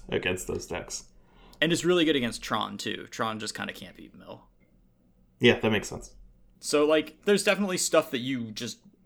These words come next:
Speaker 2: I mean, this is a super polarizing matchup. It has super polarized matchups. Like,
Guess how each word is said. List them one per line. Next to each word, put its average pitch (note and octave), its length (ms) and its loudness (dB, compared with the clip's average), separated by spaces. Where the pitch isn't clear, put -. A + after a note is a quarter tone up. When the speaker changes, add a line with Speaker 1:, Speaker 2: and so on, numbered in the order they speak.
Speaker 2:
I E3+ 80 4
mean, F3+ 200 4
this G#3+ 180 8
is D3+ 160 4
a A2+ 200 6
super B2 320 -2
polarizing G2 680 -4
matchup. G#2 300 -4
It C#3 120 -6
has C#3+ 160 2
super D3+ 220 2
polarized - 420 -4
matchups. - 500 -14
Like, G#2 300 -8